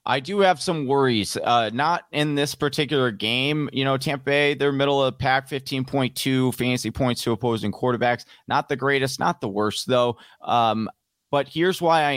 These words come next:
am concerned with Josh Allen. He's hot and cold. Six games in which he's finished top four at the position, Austin. Six games where he's finished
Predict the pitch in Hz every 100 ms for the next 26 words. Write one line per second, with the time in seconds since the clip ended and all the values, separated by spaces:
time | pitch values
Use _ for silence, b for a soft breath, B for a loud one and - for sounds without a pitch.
0 | - 113 135 135 135 120 127 120 113 98
1 | 113 110 - 113 101 92 110 - 151 165
2 | 135 139 117 90 - 170 - 151 147 156
3 | 151 127 127 127 - 127 127 - B _
4 | - 143 165 - 131 147 151 151 135 160
5 | 160 160 170 170 170 - 196 180 b b
6 | b - 202 196 - 165 180 190 190 -
7 | - 165 147 170 165